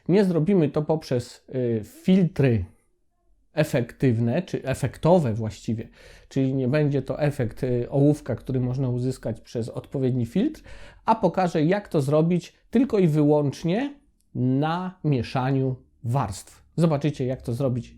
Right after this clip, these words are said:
na warstwach, a jedynym filtrem, jaki użyję, będzie to rozmycie gaussowskie. Filtr rozmycia gaussowskiego. Będzie to bardzo łatwe,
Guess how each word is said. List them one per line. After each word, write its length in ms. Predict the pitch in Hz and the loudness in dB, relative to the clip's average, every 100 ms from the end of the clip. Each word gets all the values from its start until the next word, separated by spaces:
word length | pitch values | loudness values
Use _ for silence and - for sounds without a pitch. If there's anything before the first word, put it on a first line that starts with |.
| - | -4
na 140 | 147 | -2
warstwach, 540 | 165 160 - 147 - - | -2 -4 -6 -6 -6 0
a 80 | 196 | 2
jedynym 400 | 151 143 131 123 | 4 2 0 -2
filtrem, 500 | 160 156 147 127 127 | -2 -2 0 -2 -2
jaki 280 | 123 - | -6 -8
użyję, 640 | - 127 120 151 160 254 311 - - - - - | -4 -4 2 2 2 0 -6 -12 -18 -18 -14 2
będzie 320 | 196 196 190 | 4 4 0
to 460 | 190 127 143 147 - - - | 0 0 0 -2 -12 -20 -2
rozmycie 460 | 151 143 139 127 120 | 2 4 2 2 0
gaussowskie. 560 | 127 - 92 - - - | 0 -2 -6 -8 -14 -6
Filtr 340 | 262 254 - - - _ _ - | -2 -2 -4 -14 -20 _ _ -4
rozmycia 400 | 127 135 135 123 | 0 2 2 -2
gaussowskiego. 680 | 123 117 117 - 113 - - - - - - - 180 - _ _ _ | -2 -4 -8 -10 -10 -10 -14 -20 -20 -20 -20 -16 -14 -16 _ _ _
Będzie 260 | 185 190 190 | 0 2 2
to 120 | 180 | 2
bardzo 580 | 147 214 208 214 214 - | 4 4 4 0 -4 -6
łatwe, 680 | 135 123 160 156 - 226 | -2 2 2 0 -4 -4